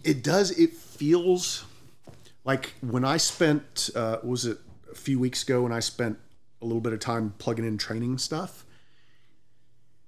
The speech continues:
With things that are that specific,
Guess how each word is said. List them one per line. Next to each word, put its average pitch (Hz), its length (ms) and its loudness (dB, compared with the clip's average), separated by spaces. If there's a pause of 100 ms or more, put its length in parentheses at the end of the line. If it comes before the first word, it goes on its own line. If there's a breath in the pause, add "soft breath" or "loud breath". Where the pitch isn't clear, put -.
(560)
With 143 220 -2 (160)
things 240 500 2
that 156 100 2
are 123 100 2
that 110 440 -2
specific, - 840 -2